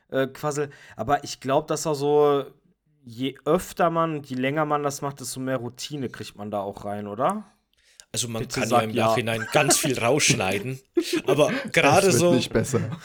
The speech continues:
Speaker 2: um den heißen Brei rumreden und Sachen zwei, dreimal sagen, die ich eigentlich eh schon abgehakt hab, das passiert
Speaker 1: Ja.
Speaker 2: mir immer noch ständig.
Speaker 1: Ja, ja.
Speaker 2: Und das landet auch leider oft in den Videos.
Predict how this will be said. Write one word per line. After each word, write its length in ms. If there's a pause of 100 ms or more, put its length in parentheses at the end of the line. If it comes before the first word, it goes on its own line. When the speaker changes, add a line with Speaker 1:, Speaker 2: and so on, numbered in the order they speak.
(160)
Speaker 2:
um 220
den 180
heißen 320
Brei 320
rumreden 680
und 300
Sachen 360
zwei, 260
dreimal 420
sagen, 360
die 80
ich 120
eigentlich 340
eh 80
schon 160
abgehakt 540
hab, 140
das 160
passiert 320
Speaker 1:
Ja. 40
Speaker 2:
mir 60
immer 140
noch 100
ständig. 340
Speaker 1:
Ja, 80 (420)
ja. 80
Speaker 2:
Und 80
das 200
landet 440
auch 120
leider 320
oft 220
in 80
den 160
Videos. 400